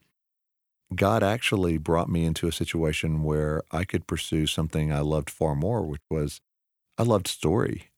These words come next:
And he invited me, God invited me to become a fiction publisher. There wasn't even that role in the company. So I couldn't have looked on an org chart and said, "This is what I want."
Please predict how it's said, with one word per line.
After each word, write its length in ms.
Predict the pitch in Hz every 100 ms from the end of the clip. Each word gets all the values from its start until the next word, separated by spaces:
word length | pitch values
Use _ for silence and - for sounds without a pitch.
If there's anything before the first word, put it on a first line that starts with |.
| -
And 200 | 82 80
he 140 | 98
invited 460 | 101 85 80 80 78
me, 440 | 71 67 82 104 _
God 220 | - 82 131
invited 320 | 87 67 71
me 300 | 69 76 82 -
to 60 |
become 400 | 82 80 - 82
a 40 | 92
fiction 320 | 135 - 95
publisher. 540 | 76 - - - - - _ _ _ _ _
There 160 | 110 98
wasn't 340 | 98 104 110
even 220 | 104 98
that 220 | 87 76 -
role 480 | 87 92 110 104 85
in 80 | 78
the 100 | 71 -
company. 460 | 110 - - - 78 _ _ _ _ _ _
So 140 | -
I 80 | 92
couldn't 240 | - 135 104
have 120 | 82
looked 220 | 85 -
on 100 | 82
an 140 | 78 67
org 260 | 104 110 -
chart 400 | - 73 71 -
and 100 | 80
said, 260 | 76 71
"This 180 | 127 123
is 120 | 120
what 180 | 95 87
I 60 | 76
want." 360 | 67 69 69